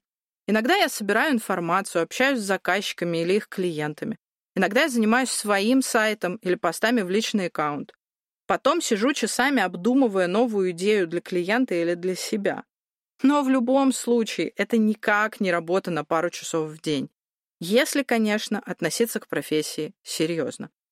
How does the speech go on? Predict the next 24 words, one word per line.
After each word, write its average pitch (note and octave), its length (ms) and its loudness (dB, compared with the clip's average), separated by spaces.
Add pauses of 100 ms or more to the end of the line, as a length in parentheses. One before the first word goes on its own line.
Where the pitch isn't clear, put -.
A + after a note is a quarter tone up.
(120)
А, G3 200 2
кстати, - 460 -4
еще C#3+ 240 -2
добавьте F3+ 500 0
туда D#3+ 320 -2
время, A3+ 460 0 (180)
которое A3+ 520 2
я F3 160 -2
трачу E3 420 -2
на D#3 300 -2
обучение C#3+ 720 -2
своей F#3 260 0
профессии. - 680 -2
И F#3 80 -6
да, D#3+ 320 -2
да, C#3 160 -2
я C3+ 160 -2
до D3+ 260 2
сих - 280 -4
пор D#3 240 -2
прохожу D#3 540 -6
курсы E3+ 480 -4 (220)
и F#3+ 80 -6
постоянно F3 760 -2